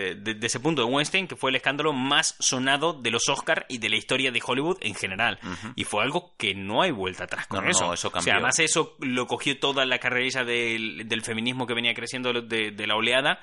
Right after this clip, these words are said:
Speaker 2: Ujú.
Speaker 1: que es tochísima. La, la oleada de feminismo que estamos viendo ahora es la más fuerte de la historia,
Speaker 2: Sí.
Speaker 1: solo por el hecho de que existe internet y redes sociales.
Speaker 2: Y el eco es inmenso,
Speaker 1: Claro,
Speaker 2: está
Speaker 1: porque
Speaker 2: claro.
Speaker 1: antes en todas las oleadas del feminismo habían sido muy grandes, muy fuertes,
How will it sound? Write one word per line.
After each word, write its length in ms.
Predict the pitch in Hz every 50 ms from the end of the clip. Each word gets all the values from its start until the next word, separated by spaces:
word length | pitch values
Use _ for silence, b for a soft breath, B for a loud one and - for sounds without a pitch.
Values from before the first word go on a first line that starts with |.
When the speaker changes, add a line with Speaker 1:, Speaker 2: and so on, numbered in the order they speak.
| B B
Speaker 2:
Ujú. 200 | 101 95 98 127
Speaker 1:
que 80 | 131
es 60 | 123 -
tochísima. 420 | - 113 - 139 135 - 160 127
La, 180 | 107 101 95 -
la 140 | 107 101 95
oleada 220 | 98 110 123 131
de 60 | 123
feminismo 380 | 113 123 117 113 123 127 127 120
que 60 | 120
estamos 220 | 120 120 117 117 110
viendo 200 | 117 117 117 117
ahora 140 | 120 117
es 40 | 110 107
la 40 | 107
más 140 | 113 113 -
fuerte 220 | 131 123 113 127
de 60 | 117 107
la 60 | 107
historia, 400 | - - - 120 120 117 110 - B B B
Speaker 2:
Sí. 100 | - -
Speaker 1:
solo 160 | 156 151 139 117
por 140 | 131 127
el 60 | 135 127
hecho 160 | 123 - 127
de 100 | 123 117
que 80 | -
existe 300 | 120 - - 143 131 -
internet 400 | 131 127 - 143 123 131 131 117 127
y 60 | 117
redes 280 | 110 123 120 120 117 -
sociales. 460 | - 110 - 123 120 143 196 214 - -
Speaker 2:
Y 120 | - 98 92
el 100 | 92 95
eco 220 | 95 - - 98
es 140 | 95 - -
inmenso, 420 | 90 85 87 92 107 123 123 - 131
Speaker 1:
Claro, 160 | 131 151 143
Speaker 2:
está 60 | 117
Speaker 1:
porque 160 | 95 85 127
Speaker 2:
claro. 80 | 131 139
Speaker 1:
antes 260 | - 175 175 - - -
en 100 | 123 120
todas 180 | 151 147 147 143
las 140 | 139 - -
oleadas 280 | 135 139 143 139 120
del 140 | 117 117 110
feminismo 460 | - - 113 117 139 160 160 143 101
habían 180 | 87 98 98 98
sido 160 | - - 101
muy 120 | 101 107 113
grandes, 260 | 131 156 165 127 107
muy 120 | 120 120
fuertes, 440 | 117 - 160 151 - - 220 - B